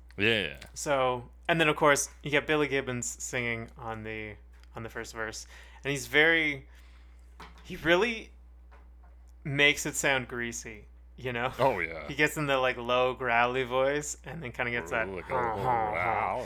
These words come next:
Speaker 2: Especially that ha, ha, ha. It,
Speaker 1: A ha, ha,
Speaker 2: like,
Speaker 1: ha,
Speaker 2: kinda
Speaker 1: ha.
Speaker 2: sounds like a little, like, greasy chuckle.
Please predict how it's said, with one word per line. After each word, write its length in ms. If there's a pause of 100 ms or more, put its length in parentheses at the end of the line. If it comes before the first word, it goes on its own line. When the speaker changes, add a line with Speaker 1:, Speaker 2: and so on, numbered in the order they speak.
Speaker 2:
Especially 340
that 260
ha, 400
ha, 420
ha. 300
It, 140
Speaker 1:
A 60
ha, 360
ha, 120
Speaker 2:
like, 160
Speaker 1:
ha, 120
Speaker 2:
kinda 220
Speaker 1:
ha. 60
Speaker 2:
sounds 300
like 160
a 60
little, 240
like, 180 (720)
greasy 400
chuckle. 640